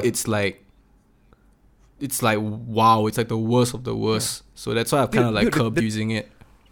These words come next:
Speaker 1: Okay, like, I'm, I'm, I'm, I'm just, like, saying this not because I, I mean, okay, I don't use these words anymore,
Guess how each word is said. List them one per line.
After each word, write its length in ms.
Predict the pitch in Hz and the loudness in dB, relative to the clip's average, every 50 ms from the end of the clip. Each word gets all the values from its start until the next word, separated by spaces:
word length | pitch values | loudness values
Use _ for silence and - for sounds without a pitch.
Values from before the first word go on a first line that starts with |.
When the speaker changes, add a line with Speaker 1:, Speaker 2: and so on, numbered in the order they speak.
| _ _ _ _ _ _ _ _ _ - | _ _ _ _ _ _ _ _ _ -8
Speaker 1:
Okay, 180 | 147 - 170 139 | -4 0 2 2
like, 140 | - - | 2 2
I'm, 120 | 117 139 147 - | 0 -2 -4 -6
I'm, 80 | 151 151 - | -8 -6 -6
I'm, 120 | 147 147 - | -8 -6 -6
I'm 140 | 143 147 151 | -6 -6 -6
just, 180 | 180 196 - - | -6 -8 -4 -4
like, 260 | 120 104 - - - | -4 -4 -4 -6 -10
saying 520 | - - 123 113 113 120 120 120 120 113 | -6 -2 0 2 2 0 0 -2 -6 -4
this 360 | 101 107 107 104 - - - - | -4 -4 -4 -4 -6 -10 -12 -10
not 200 | 110 110 107 90 98 | -10 -8 -8 -8 -10
because 500 | 104 - - - 107 101 101 - - - - - | -12 -12 -6 -4 -4 -2 -4 -6 -10 -16 -16 -14
I, 360 | - - - 50 - 50 50 - - _ | -12 -10 -10 -10 -10 -10 -12 -14 -12 _
I 60 | - | -6
mean, 160 | 151 165 - - | -6 -4 -6 -6
okay, 140 | 131 - 127 | -4 -2 0
I 80 | 110 113 | 0 2
don't 180 | 123 135 156 | 2 0 0
use 160 | 147 143 139 117 | 0 -2 -2 -4
these 160 | 113 101 110 | -4 -4 -4
words 160 | 101 92 82 | -6 -6 -6
anymore, 460 | 87 95 95 90 90 90 90 98 143 | -8 -8 -8 -8 -8 -8 -8 -8 -8